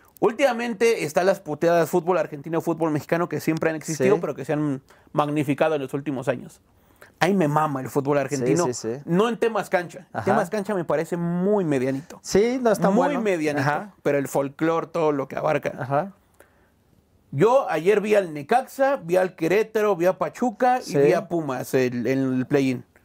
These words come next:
Speaker 1: Siete, ocho, nueve y diez del fútbol mexicano.
Speaker 2: Ajá.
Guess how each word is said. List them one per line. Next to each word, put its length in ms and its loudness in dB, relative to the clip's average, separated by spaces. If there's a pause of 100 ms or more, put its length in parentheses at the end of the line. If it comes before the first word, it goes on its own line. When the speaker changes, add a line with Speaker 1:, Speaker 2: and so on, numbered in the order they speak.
(800)
Speaker 1:
Siete, 360 4
ocho, 260 2
nueve 220 2
y 20 -4
diez 240 2
del 120 0
fútbol 260 0
mexicano. 420 -4 (140)
Speaker 2:
Ajá. 380 -4